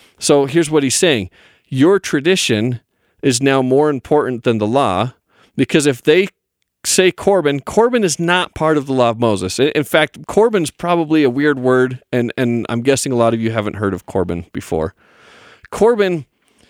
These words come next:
is, it, it, it became a tradition that if you wanted to dedicate something to God, you could give it to him by, by declaring it Corban.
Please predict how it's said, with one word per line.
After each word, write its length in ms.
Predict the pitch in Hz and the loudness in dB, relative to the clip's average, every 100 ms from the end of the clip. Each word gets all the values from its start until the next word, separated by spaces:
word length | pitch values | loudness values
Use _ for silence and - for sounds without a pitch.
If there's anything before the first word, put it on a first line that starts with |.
| _ _ _ _ _ _ _ | _ _ _ _ _ _ _
is, 180 | 160 151 | 0 2
it, 180 | 156 - | 0 0
it, 220 | 156 143 | 0 0
it 100 | 151 | -4
became 380 | 160 - 196 220 | -4 -2 0 2
a 60 | 220 | 0
tradition 640 | - 190 117 - 131 127 - _ _ _ _ _ _ | 0 0 0 0 -2 -2 -8 _ _ _ _ _ _
that 200 | 127 143 | -2 0
if 160 | 160 - | 2 -2
you 200 | 151 196 | -4 0
wanted 340 | 185 180 175 | 2 2 0
to 100 | - | -4
dedicate 640 | 135 147 147 156 - 151 - | -2 2 2 0 -2 -2 0
something 460 | 139 131 147 139 | -2 -2 -2 -4
to 120 | - | -4
God, 540 | 117 117 107 95 101 98 | -2 0 2 2 0 -4
you 180 | - 131 | -4 -2
could 220 | - 117 | -2 -4
give 180 | 113 127 | 0 0
it 140 | 123 - | 0 -4
to 100 | 113 | -4
him 280 | 113 110 107 | -2 0 2
by, 200 | 107 98 | 0 0
by 160 | 110 104 | -2 -2
declaring 580 | 98 - 120 113 110 107 | -2 -4 -2 0 0 -2
it 140 | - | -6
Corban. 480 | - 113 95 87 | -2 0 0 -4